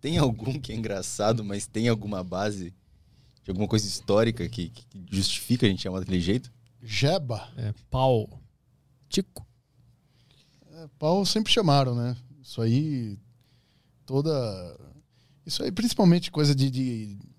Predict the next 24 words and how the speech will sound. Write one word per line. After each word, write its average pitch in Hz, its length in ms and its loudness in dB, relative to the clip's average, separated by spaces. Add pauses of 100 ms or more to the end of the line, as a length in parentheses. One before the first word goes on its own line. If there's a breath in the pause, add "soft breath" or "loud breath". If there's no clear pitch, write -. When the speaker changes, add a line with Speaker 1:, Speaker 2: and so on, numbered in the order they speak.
(120)
Speaker 2:
de 120 280 0
exércitos, 117 760 -2
guerreiros, 117 580 2
assim, 117 200 -6
os 139 80 -6
caras 165 240 -4
tinham 175 200 2
essa 135 180 4
mania 120 460 4
de, 110 280 -6 (460 soft breath)
de 120 140 -4
cultu-, 143 640 -2 (200)
cultuar 165 500 0
o 156 60 0
pênis. 123 640 -2 (440 soft breath)
Tem 180 160 4
uma, 160 500 4 (120)
aqui 175 280 -2
no, 135 400 6
no, 107 580 -6 (840 soft breath)
no 131 120 -2
Peru 135 460 0
tem 139 340 0
uma 113 520 -2